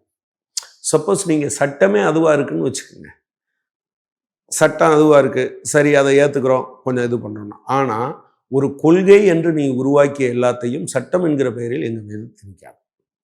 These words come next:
அதுதான் இப்ப நடக்கக்கூடியது. Even அந்த சட்டமே, நான் இப்பவும் சொல்றேன், எல்லோரும் ஏற்றுக்கொண்ட பிறகும் தமிழ்நாடு ஏற்றுக்கொள்ளாத பல விஷயங்கள் இருக்கு. முதல் முதல் பேக்வேர்டு கிளாஸ் ரிசர்வேஷன், முதல்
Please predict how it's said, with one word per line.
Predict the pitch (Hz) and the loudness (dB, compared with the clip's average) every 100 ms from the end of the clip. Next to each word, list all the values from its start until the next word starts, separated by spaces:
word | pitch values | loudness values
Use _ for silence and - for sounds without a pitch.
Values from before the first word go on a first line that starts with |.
| _ _ | _ _
அதுதான் | 104 123 190 | -6 -4 -2
இப்ப | 156 - | -4 -8
நடக்கக்கூடியது. | 107 98 95 87 82 64 _ _ _ _ _ 127 | -14 -16 -20 -20 -20 -20 _ _ _ _ _ 0
Even | 160 190 208 | 2 2 2
அந்த | 165 135 | 2 0
சட்டமே, | - 123 156 143 107 117 - _ _ _ - | 0 -2 0 0 -2 -8 -12 _ _ _ -4
நான் | 143 | -2
இப்பவும் | 143 143 185 202 | -2 -2 -2 -2
சொல்றேன், | 110 95 85 _ _ _ _ _ - | -6 -10 -18 _ _ _ _ _ -2
எல்லோரும் | 135 160 185 202 190 | 2 4 4 4 4
ஏற்றுக்கொண்ட | 156 156 156 139 135 120 | 2 2 -2 -2 -2 -2
பிறகும் | 123 113 180 - | -4 -6 -8 -6
தமிழ்நாடு | 131 143 156 143 135 | -4 -2 -2 -2 -2
ஏற்றுக்கொள்ளாத | 151 131 131 131 123 123 120 127 | 0 -2 -2 -6 -4 -2 -2 -4
பல | - 117 | -4 -6
விஷயங்கள் | 113 - 117 113 | -6 -6 -8 -8
இருக்கு. | 110 98 _ _ _ _ _ _ _ - | -12 -20 _ _ _ _ _ _ _ -6
முதல் | 123 139 143 | 0 2 2
முதல் | 135 131 135 127 - _ _ _ _ _ _ _ _ _ _ _ _ _ _ - | 2 0 0 -2 -10 _ _ _ _ _ _ _ _ _ _ _ _ _ _ -4
பேக்வேர்டு | 123 143 151 139 | -2 0 0 0
கிளாஸ் | 117 120 113 | 0 -2 -2
ரிசர்வேஷன், | 117 113 127 120 104 - 107 - _ _ _ _ _ - | -4 -4 -4 -4 -6 -10 -12 -16 _ _ _ _ _ -10
முதல் | 113 135 151 | -2 2 2